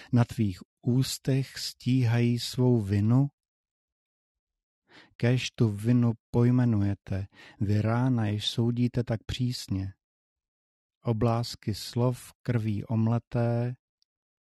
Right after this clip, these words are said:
chladná vlna vrátí na břeh písně. Z tohoto světa. Teď hlavu otáčíš,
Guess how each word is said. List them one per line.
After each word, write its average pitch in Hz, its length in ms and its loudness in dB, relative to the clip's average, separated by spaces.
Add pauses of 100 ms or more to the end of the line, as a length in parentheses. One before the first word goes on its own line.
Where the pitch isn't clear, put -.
(140)
chladná 110 600 0
vlna 113 540 0 (760)
vrátí 104 640 -4
na 101 200 -2
břeh 107 260 -6 (120)
písně. 92 600 -8 (3250)
Z - 120 -18
tohoto 120 400 0
světa. 95 540 -6 (2500)
Teď 113 160 2
hlavu 120 440 2
otáčíš, 104 1080 -6